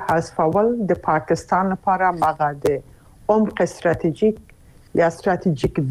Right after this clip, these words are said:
دپ مسله ده. هغوی پوهیږي چې افغانستان څنګه شاته وتمبول شي او څنګه له، له مقاومت او له، له، له هغه نه لاس واخلي، نو نیمایي نفوس چې مېرمنې دي، همدا رقم باید حذف شي.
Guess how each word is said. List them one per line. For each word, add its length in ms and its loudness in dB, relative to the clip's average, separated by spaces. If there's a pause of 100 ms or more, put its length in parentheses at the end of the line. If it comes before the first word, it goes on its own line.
دپ 140 0 (180)
مسله 500 0
ده. 60 -10 (600)
هغوی 240 4
پوهیږي 440 2 (120)
چې 220 2 (480)
افغانستان 500 0
څنګه 320 2
شاته 460 0 (420)
وتمبول 580 2 (120)
شي 120 4 (840)
او 100 4
څنګه 400 0 (200)
له، 140 0 (100)
له 80 0 (100)
مقاومت 720 0
او 100 6
له، 180 2 (120)
له، 100 0 (220)
له 200 2
هغه 120 0
نه 200 2
لاس 300 2
واخلي، 400 0 (240)
نو 80 2 (380)
نیمایي 360 6
نفوس 340 0
چې 180 -6 (120)
مېرمنې 560 4
دي، 160 4
همدا 380 0
رقم 360 -4 (320)
باید 300 0 (140)
حذف 340 -2
شي. 140 -8